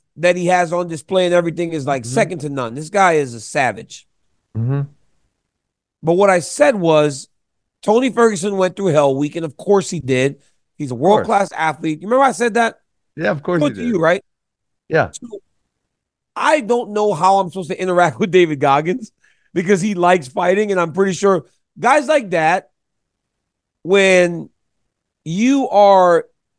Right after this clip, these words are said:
Speaker 1: if, if he's into something like that, it becomes big news in M M A, they really tap into what's going on in M M A, especially when it's talking about them.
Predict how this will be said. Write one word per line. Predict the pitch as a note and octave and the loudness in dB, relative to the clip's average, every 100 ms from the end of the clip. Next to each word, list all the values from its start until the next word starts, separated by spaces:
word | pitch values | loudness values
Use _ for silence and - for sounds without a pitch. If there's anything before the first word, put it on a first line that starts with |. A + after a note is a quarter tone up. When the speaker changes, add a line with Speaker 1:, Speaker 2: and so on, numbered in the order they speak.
| - | -2
Speaker 1:
if, | E3 | -2
if | F3 G3+ | -2 -2
he's | C4 B3 | 0 0
into | B3 G#3+ | -2 -4
something | D#3+ F3 | -2 0
like | F3+ E3+ | 0 0
that, | E3 | 0
it | D#3+ | -2
becomes | D3+ F#3 D3 | -2 -2 0
big | E3+ F#3+ | 0 0
news | G3+ F#3 | -2 -2
in | F#3 | -2
M | F#3 | 0
M | F3+ | 0
A, | G3 F#3+ _ _ _ | -2 -4 _ _ _
they | - G#3+ | 0 2
really | G#3 D4+ D4+ | 2 -2 -2
tap | G#3+ A#3+ G3+ - | -2 0 0 -2
into | G3 F#3+ F3+ F3 | -8 -6 -4 -2
what's | D#3+ F3 C3 | 0 -2 -2
going | E3+ E3 D#3 | -4 -2 -2
on | D3 C#3 | -2 -4
in | - D3+ D3 | -4 -4 -2
M | D3 | -2
M | C#3 C3+ | -2 -4
A, | A#2 | -6
especially | - D4+ C#4 A#3 | -2 -2 -2 -4
when | G#3+ F#3+ | -8 -8
it's | D#3 | -6
talking | F3+ D#3 D#3+ | -4 -4 -6
about | D3+ C#3 | -2 -2
them. | B2+ G2+ | -2 -8